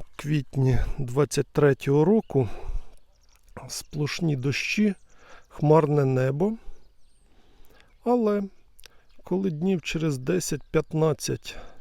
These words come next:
я взяв термометром і поміряв температуру ґрунту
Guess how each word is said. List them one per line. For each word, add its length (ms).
я 160
взяв 260
термометром 720
і 80
поміряв 560
температуру 920
ґрунту 720